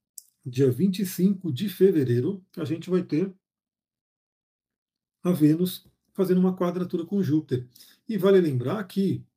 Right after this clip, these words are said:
Vênus e Marte estão juntinhos, eles estão ali em conjunção.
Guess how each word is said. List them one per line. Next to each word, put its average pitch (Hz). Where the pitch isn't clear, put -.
Vênus 160
e 135
Marte 165
estão 160
juntinhos, 196
eles 123
estão 147
ali 147
em 160
conjunção. 170